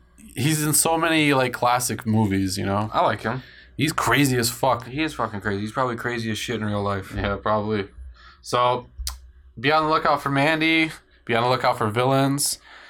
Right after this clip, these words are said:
Speaker 1: And, uh, what was the last thing? Oh, be on the lookout for Three from Hell.
Speaker 2: Yes,
Speaker 1: So,
Speaker 2: I can't wait for that.
Speaker 1: couple really good horror
Speaker 2: I'm still thinking
Speaker 1: announcements.
Speaker 2: about Ghost Stories right here.
Speaker 1: Yeah, I'm really excited for Ghost Stories.
Speaker 2: When was that?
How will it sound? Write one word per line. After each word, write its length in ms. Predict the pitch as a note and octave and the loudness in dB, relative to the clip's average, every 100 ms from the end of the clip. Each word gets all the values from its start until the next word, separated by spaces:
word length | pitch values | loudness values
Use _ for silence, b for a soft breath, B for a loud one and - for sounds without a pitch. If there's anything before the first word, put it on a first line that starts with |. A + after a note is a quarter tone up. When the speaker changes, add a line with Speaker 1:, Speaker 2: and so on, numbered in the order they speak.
| B B B - | B B B -4
Speaker 1:
And, 640 | G#2 G2+ G2+ G2+ G2+ G2+ | 0 2 2 2 0 -2
uh, 360 | G#2 G2 G2 G2 | 2 4 4 2
what 180 | A#2 B2+ | 0 0
was 140 | B2 | 0
the 40 | B2+ | 2
last 360 | C3 C3+ - - - - | 2 2 -2 -6 -10 -2
thing? 300 | C#3 C#3 B2+ | 0 2 2
Oh, 100 | A2+ | 2
be 100 | B2+ | 2
on 100 | B2+ | 2
the 60 | |
lookout 380 | B2+ B2+ A#2+ A2+ | 2 2 2 2
for 540 | - - A2+ G#2+ G#2 G2+ | -4 -2 2 4 4 2
Three 260 | - A2 | 0 -2
from 220 | G#2 G2 | 0 -2
Hell. 380 | F#2 G2 F#2+ G2+ - | 0 2 2 -2 -6
Speaker 2:
Yes, 300 | G#2+ G#2+ G#2 | -2 0 2
Speaker 1:
So, 300 | G2+ G2+ A2 | 0 -2 -6
Speaker 2:
I 40 | |
can't 200 | G#2+ G#2 | -6 -4
wait 120 | G2+ | -4
for 120 | - | -6
that. 220 | G2 G2 F#2+ | -8 -6 -2
Speaker 1:
couple 440 | C#3 C#3 B2+ A#2+ | -2 2 2 2
really 280 | A2+ A2+ A2 | 2 2 2
good 520 | - - A2 G#2+ G2+ - | -2 0 2 2 -2 -4
horror 320 | A2+ A2 G#2+ | 0 2 2
Speaker 2:
I'm 80 | G#2 | 2
still 140 | G2+ G2 | 2 2
thinking 220 | C#3 C3 | 2 2
Speaker 1:
announcements. 160 | A2+ G#2+ | 2 2
Speaker 2:
about 20 | A2+ | 2
Ghost 140 | C#3+ - | 0 0
Stories 380 | G#2+ G2 F#2+ | -2 -2 -4
right 160 | G2 G2 | -4 -4
here. 340 | G2 F#2+ G2 - - | -2 -4 -6 -12 -6
Speaker 1:
Yeah, 380 | A2 C#3 C#3 B2 | 0 2 2 -2
I'm 160 | B2 C#3+ | -2 0
really 260 | C#3 C3 | 2 2
excited 360 | B2 - A#2+ G#2+ | 2 2 2 0
for 100 | G2+ | 0
Ghost 300 | G2+ G2+ - | 0 0 -2
Stories. 320 | G#2 F#2+ F#2+ | -2 0 0
Speaker 2:
When 120 | C3 E3 | 0 0
was 100 | E3+ | -2
that? 140 | F3 | -4